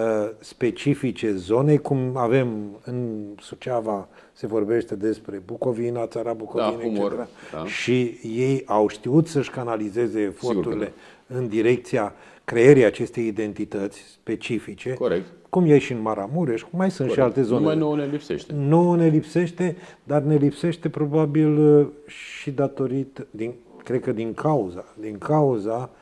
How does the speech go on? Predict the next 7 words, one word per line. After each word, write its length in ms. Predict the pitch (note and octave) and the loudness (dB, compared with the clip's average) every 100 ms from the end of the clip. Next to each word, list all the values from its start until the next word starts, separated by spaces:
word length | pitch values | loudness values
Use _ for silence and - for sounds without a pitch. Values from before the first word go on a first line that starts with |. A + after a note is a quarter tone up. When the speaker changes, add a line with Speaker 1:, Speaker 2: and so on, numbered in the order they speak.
| - - - _ | -20 -20 -20 _
Speaker 1:
unei 280 | - C3+ B2+ | -14 -6 -4
lipse 440 | A#2 C#3 D#3 - C#3+ | -2 -2 -2 0 0
de 160 | A#2 | 2
educație 1040 | C3 B2 G2+ A2 - E3+ F3 E3+ - A2+ A2 - | 2 2 0 -8 -4 -2 -2 -4 -4 -4 -4 -8
în 200 | A#2 A2 | -10 -10
sensul 480 | - C3 A2 - A#2 | -8 -6 -6 -4 -4
acesta 720 | G2 - G#2 - - G2+ | -4 -4 -8 -8 -8 -8